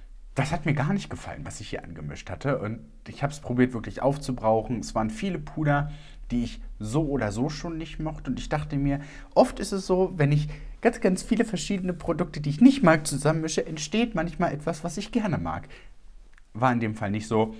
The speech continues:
Das Sensei Puder an sich war aber oder ist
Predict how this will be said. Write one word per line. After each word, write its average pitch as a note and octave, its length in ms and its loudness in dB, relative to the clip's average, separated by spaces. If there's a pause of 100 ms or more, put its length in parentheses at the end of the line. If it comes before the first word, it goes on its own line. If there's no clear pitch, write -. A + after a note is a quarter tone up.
(200)
Das - 240 -2
Sensei D3+ 340 0
Puder B2+ 360 0
an F#2+ 160 -4
sich A#2+ 340 -4
war A2+ 260 0
aber G#2 360 0
oder F2 300 -10
ist D3+ 360 2